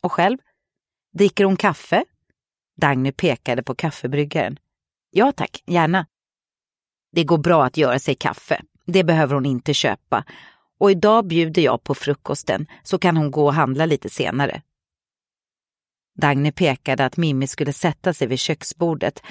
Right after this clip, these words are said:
som konstigt nog inte alls var julpyntat, utan på det lilla klaffbordet låg en helt vanlig ljusbeige vaxduk med ett diskret mönster.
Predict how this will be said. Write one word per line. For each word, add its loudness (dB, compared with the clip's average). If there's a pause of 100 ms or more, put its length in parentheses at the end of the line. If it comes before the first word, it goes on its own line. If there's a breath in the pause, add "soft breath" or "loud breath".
(340 loud breath)
som -2 (120)
konstigt 0
nog -2
inte -2
alls -2
var 0
julpyntat, -2 (340 loud breath)
utan 0
på 4
det 4
lilla 2
klaffbordet -2 (260 loud breath)
låg 2
en -2
helt -2
vanlig 0
ljusbeige -2
vaxduk -4 (260 loud breath)
med 0
ett -4
diskret -4
mönster. -6